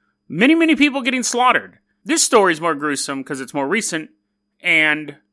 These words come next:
other factors. Let's go ahead and just get started with the story here. The year is nineteen seventy-seven, and we are in the state of Oklahoma at a little Girl Scout camp. Camp Scott.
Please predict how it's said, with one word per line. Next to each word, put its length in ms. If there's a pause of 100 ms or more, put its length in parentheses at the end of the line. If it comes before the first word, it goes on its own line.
(180)
other 240
factors. 500
Let's 160
go 120
ahead 160
and 80
just 160
get 120
started 300
with 140
the 80
story 320
here. 240 (440)
The 140
year 520 (180)
is 180
nineteen 500
seventy-seven, 800
and 160
we 200
are 100
in 120
the 60
state 380
of 140
Oklahoma 680 (400)
at 100
a 40
little 200
Girl 260
Scout 380
camp. 280 (560)
Camp 440 (140)
Scott. 680